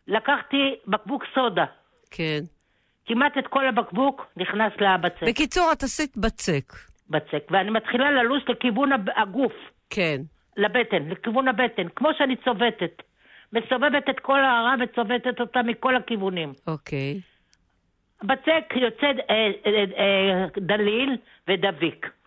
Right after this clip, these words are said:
Speaker 1: לא לפחד.
Speaker 2: אוקיי.
Speaker 1: לקחת שמן על
Speaker 2: מחממת.
Speaker 1: היד טיפה, למרוח על הבצק ככה,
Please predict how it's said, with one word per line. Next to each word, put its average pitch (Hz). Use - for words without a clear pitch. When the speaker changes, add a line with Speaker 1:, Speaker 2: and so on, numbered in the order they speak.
Speaker 1:
לא 277
לפחד. 165
Speaker 2:
אוקיי. 160
Speaker 1:
לקחת 277
שמן 202
על 185
Speaker 2:
מחממת. 175
Speaker 1:
היד 135
טיפה, 170
למרוח 226
על 254
הבצק 214
ככה, 214